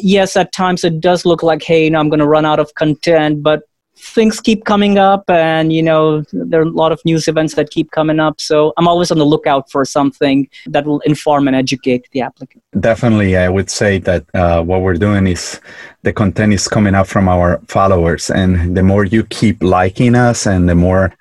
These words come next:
Speaker 2: concerns you keep sharing on the internet, on Facebook,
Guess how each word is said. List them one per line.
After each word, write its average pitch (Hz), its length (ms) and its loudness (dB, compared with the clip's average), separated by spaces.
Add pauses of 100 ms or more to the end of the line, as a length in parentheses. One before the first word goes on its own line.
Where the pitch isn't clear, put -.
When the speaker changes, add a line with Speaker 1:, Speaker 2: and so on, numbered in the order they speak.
Speaker 2:
concerns 101 560 -2
you 101 80 -2
keep - 180 -2
sharing 101 500 0
on 95 180 2
the 90 80 2
internet, 101 520 0
on 87 120 -2
Facebook, 95 520 -4